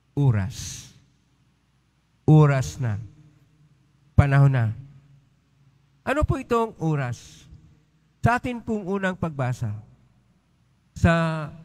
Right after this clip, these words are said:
aklat ni Propeta Jeremias, Kapitulo thirty-one, verso thirty-one hanggang, at thirty-four. Ito yung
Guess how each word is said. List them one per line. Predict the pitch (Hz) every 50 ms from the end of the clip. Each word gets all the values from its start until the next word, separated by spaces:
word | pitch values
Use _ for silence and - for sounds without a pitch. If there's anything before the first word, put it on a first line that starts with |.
| - - - _ _ _ _ _ _ _ _ _ _ _ _ _ _ _ _ _ _ _ _
aklat | - 147 151 - - 160 170 175 175 175 - - - - -
ni | 151 156 156 147 147 143 139 139 139
Propeta | - 139 147 143 - 175 175 170 - 156 151 151 147 143 139 139 - - _ _ _ - -
Jeremias, | 151 151 147 139 139 147 147 131 117 110 - - - - _ _ _
Kapitulo | - 143 131 160 151 - 156 143
thirty-one, | 135 139 147 135 156 196 190 185 180 180 180 170 - _ _ _ _ _
verso | - 147 135 160 156 139 135 135 139 - -
thirty-one | 151 139 143 139 147 139 127 160 165 160 160
hanggang, | 156 151 147 147 143 143 143 135
at | - - 135
thirty-four. | - 147 143 143 139 - 135 123 - - 131 123 120 - 120 113 107 120 127 120 _ _ _ _ _ _ _ _ _ _ _ _ _ _ _ _ _ _ _ _ _ _ _ _ _ _ _ _ _ -
Ito | - 185 - 202 196
yung | 185 180 180 180 180 180 180 180 180 175 180